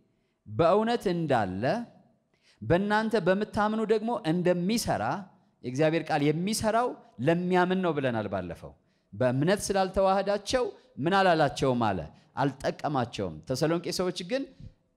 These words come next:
አንድ የተረዱት ነገር አለ፣ ገብቷቸዋል፣ ተቀብለውታል። በእነሱ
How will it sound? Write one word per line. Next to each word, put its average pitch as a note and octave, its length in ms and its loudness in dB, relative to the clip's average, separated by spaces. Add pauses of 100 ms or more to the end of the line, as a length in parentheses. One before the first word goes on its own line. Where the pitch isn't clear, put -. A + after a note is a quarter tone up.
አንድ F#3 260 2
የተረዱት D#3+ 520 0
ነገር A#2+ 300 -4
አለ፣ D3 200 -2 (380)
ገብቷቸዋል፣ F3+ 880 0
ተቀብለውታል። E3 840 -2 (380)
በእነሱ C#3 520 0